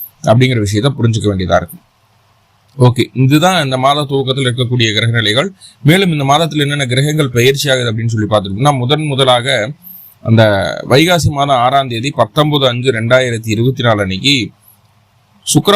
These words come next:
பகவான் உங்க ராசிக்கு ஏழாம் இடமான மேச ராசியிலிருந்து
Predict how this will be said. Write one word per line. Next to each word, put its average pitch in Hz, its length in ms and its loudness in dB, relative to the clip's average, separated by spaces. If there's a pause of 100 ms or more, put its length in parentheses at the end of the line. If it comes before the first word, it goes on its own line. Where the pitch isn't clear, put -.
பகவான் 127 380 0
உங்க 117 220 2
ராசிக்கு 147 360 0 (140)
ஏழாம் 151 380 2
இடமான 123 400 -2
மேச 123 280 0
ராசியிலிருந்து 117 400 -2